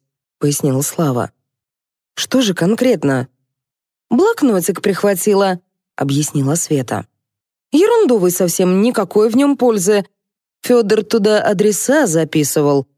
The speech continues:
Ну, куда ехать велят. Память у него плохая была".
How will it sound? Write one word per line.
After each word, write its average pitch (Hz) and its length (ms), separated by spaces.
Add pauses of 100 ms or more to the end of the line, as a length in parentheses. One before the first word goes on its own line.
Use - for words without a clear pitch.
Ну, 202 440
куда 294 280
ехать 175 460
велят. 160 360 (520)
Память 208 420
у 175 40
него 160 220
плохая 165 400
была". 156 400